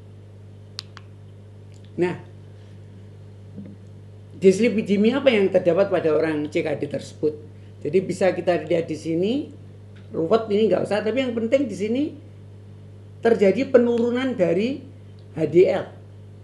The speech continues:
plasma H D L yang turun. Yang kedua yang sering terjadi, yang kemudian terjadi adalah penurunan dari,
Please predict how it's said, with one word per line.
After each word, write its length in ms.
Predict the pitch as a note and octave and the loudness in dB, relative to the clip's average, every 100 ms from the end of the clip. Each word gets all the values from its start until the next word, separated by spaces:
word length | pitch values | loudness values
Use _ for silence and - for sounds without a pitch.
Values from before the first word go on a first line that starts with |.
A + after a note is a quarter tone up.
| - - - | -20 -20 -4
plasma 480 | E3+ E3+ F3 F3+ D#3+ | -2 -2 0 0 2
H 80 | D#3+ | 4
D 20 | E3 | 4
L 80 | |
yang 180 | D3+ C3+ - | 4 0 -4
turun. 220 | - - - - - - - - - | -6 -6 -12 -18 -18 -18 -18 -16 0
Yang 320 | F#3 G#3 C4+ | 2 4 4
kedua 360 | D#4+ B3+ G#3+ A#3 | 6 6 6 4
yang 160 | G3 | 2
sering 320 | F#3+ G3+ F#3+ F#3+ | 0 2 2 2
terjadi, 320 | F3+ E3 E3 | 2 0 2
yang 360 | F#3 E3+ E3+ D#3+ | 2 4 2 2
kemudian 480 | F#3 F#3+ F3 E3+ D#3+ | 0 0 2 2 2
terjadi 480 | C3+ C#3+ - - | 0 0 0 -2
adalah 400 | - D3 C#3 - - - - - - - | 0 0 0 -2 -8 -18 -18 -20 -20 -6
penurunan 760 | - G#3 G#3 G3+ G3 G#3 C4 A#3 | 2 2 4 4 4 4 2 2
dari, 480 | D#3+ D3+ G3 C4+ | 4 4 2 -2